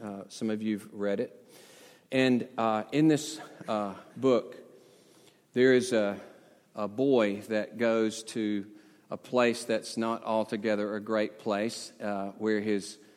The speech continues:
the guy that runs his, uh, dad's, uh, farm is going. And while he's there, he gets to know one of these ladies who has, uh, being used in a terrible way.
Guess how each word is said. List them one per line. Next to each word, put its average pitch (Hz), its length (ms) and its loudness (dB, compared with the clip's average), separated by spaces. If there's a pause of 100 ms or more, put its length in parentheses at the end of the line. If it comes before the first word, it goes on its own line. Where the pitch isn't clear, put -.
(440)
the 98 160 -6
guy 110 280 2
that 104 120 2
runs 110 400 0
his, 101 400 -6
uh, 95 300 -8
dad's, 104 580 -4 (140)
uh, 92 240 -16 (720)
farm 107 640 0
is 104 180 -10
going. 107 440 -2 (840)
And 135 180 4
while 190 300 6
he's 214 300 2
there, 104 460 2
he 135 180 -6
gets 135 300 -2
to 131 100 -2
know 123 380 0
one 113 180 -2
of 107 100 -2
these 104 380 -4 (160)
ladies 104 720 -4 (160)
who 107 180 -4
has, 98 380 -6 (440)
uh, 101 100 -12
being 110 280 0
used 101 420 0
in 101 120 0
a 95 60 -4
terrible 95 460 -4
way. 90 360 -6